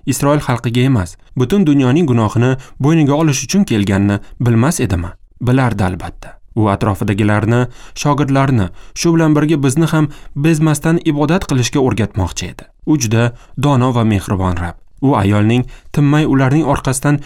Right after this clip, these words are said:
yurishiga hatto shogirdlari ham chidashmadi va oxiri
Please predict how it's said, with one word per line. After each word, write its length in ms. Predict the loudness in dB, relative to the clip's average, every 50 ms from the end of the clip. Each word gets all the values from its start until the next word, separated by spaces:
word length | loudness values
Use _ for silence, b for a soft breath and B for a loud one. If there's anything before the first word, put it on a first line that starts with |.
| B B B B
yurishiga 420 | -2 0 0 0 0 0 0 -2 0
hatto 300 | 0 -2 -4 -2 -2 -2
shogirdlari 540 | 0 0 0 0 0 0 0 0 0 0 -2 -2
ham 160 | -2 -2 -4 -6 b b b
chidashmadi 640 | b -4 -2 0 0 0 0 0 -2 -2 -2 -4 -6 -8 -14 -20 _ -4
va 100 | -2 0 0 0
oxiri 260 | 0 0 0 0 0